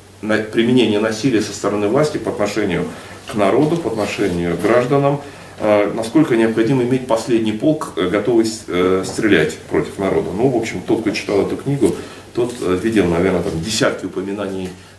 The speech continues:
того, как необходимо власти иметь, э, полк, у которого не заржавеют патроны, у которого хватит глицерина для пулемётов, ну и так далее, и так далее.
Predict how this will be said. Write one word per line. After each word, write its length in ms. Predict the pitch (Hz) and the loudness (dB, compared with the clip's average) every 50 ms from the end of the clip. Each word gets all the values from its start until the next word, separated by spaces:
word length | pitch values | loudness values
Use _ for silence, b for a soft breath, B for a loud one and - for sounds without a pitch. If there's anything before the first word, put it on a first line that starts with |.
| B - | B -6
того, 300 | 101 110 120 151 156 143 | -2 0 0 2 0 0
как 260 | - - 117 117 - | 0 -2 -2 -2 -2
необходимо 540 | 107 101 101 - 104 92 90 107 98 95 90 | -2 -2 -2 0 0 0 0 0 0 0 0
власти 420 | 87 107 135 143 139 - - 95 | 0 2 2 2 0 -2 -6 -8
иметь, 460 | 90 90 101 117 127 120 - - - - | -6 -4 -2 -2 -4 -4 -6 -10 -8 -6
э, 300 | 92 90 85 85 85 85 - | -4 -2 -2 -2 -2 -2 2
полк, 320 | 120 131 143 139 - - - B B B B B | 4 4 4 4 2 -4 -10 B B B B B
у 60 | 117 | -4
которого 500 | 110 107 - - 117 98 95 87 90 90 | -2 0 2 2 2 4 4 4 2 2
не 160 | 87 90 95 | 2 0 0
заржавеют 640 | 92 95 98 95 - 107 104 101 101 95 90 85 82 - | -2 -2 -2 -2 0 2 2 2 4 2 2 0 0 -2
патроны, 520 | - - - - 143 160 170 170 156 139 | -4 -4 -2 0 2 2 4 4 4 4
у 40 | 120 | 2
которого 400 | 107 107 101 - 104 104 98 87 | 2 0 -2 0 0 2 2 2
хватит 400 | - 117 107 101 - 95 90 92 | 2 2 2 2 0 -2 -6 -4
глицерина 560 | 98 98 92 - - 98 98 98 90 90 85 | -2 -4 -4 -2 -2 -2 -2 0 0 -2 -2
для 140 | 82 87 90 | -2 -2 -2
пулемётов, 560 | 90 98 95 95 104 127 151 160 160 151 - - B B B B B B B B B | -2 -2 0 0 0 0 0 0 2 0 -2 -2 B B B B B B B B B
ну 140 | 117 123 135 | 0 2 2
и 40 | 135 | 2
так 200 | 127 113 - 104 | 4 2 2 4
далее, 220 | 107 104 104 98 | 4 4 2 2
и 40 | - | 2
так 160 | 98 92 90 | 0 0 0
далее. 260 | 82 80 80 - - | 0 0 0 0 -2